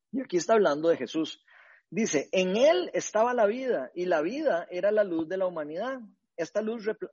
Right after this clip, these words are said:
resplandece en las tinieblas, y las tinieblas no han podido extinguirla".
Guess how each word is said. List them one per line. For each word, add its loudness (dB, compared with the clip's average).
resplandece -4
en -8
las -4
tinieblas, -4
y -10
las -4
tinieblas -2
no -2
han -4
podido 0
extinguirla". -4